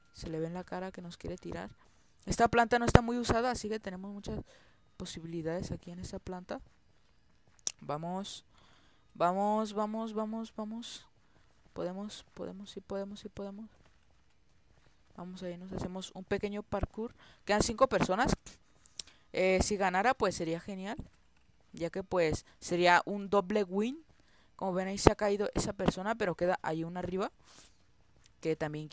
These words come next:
se ve que lo está dando todo para ganar. Vamos a seguir. Vamos a seguir, vamos a seguir. Saltamos por aquí, saltamos por allá. Estamos por delante y por atrás. Vamos, vamos, vamos, vamos.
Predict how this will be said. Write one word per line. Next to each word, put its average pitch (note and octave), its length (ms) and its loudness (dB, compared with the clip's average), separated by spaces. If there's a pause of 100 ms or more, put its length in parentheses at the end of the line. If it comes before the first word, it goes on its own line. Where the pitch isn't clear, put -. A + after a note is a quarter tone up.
(160)
se - 160 6
ve E3+ 80 -2
que F3+ 340 -2 (480)
lo D#3 80 -10
está D#3 220 -4
dando E3+ 240 -6
todo F#3 220 -4
para - 220 -6 (100)
ganar. F3 320 -8 (480)
Vamos F#3 240 -8
a - 100 6
seguir. F#3 320 -2 (1300)
Vamos D3+ 280 -4
a D#3+ 40 -4
seguir, E3 280 -2
vamos F3 200 -6
a F3 60 -12
seguir. F3 320 -8 (360)
Saltamos D#3+ 500 -12
por F3+ 160 -4
aquí, F3+ 360 -8
saltamos - 760 -12
por E3+ 160 -4
allá. D#3+ 360 -8 (1040)
Estamos E3+ 340 -8
por F3+ 220 -8
delante F#3 420 -10
y G3+ 60 -10
por - 180 -10
atrás. - 600 -12 (420)
Vamos, E3+ 280 -8
vamos, F3 280 -4
vamos, F3 280 -8
vamos. F#3 460 -12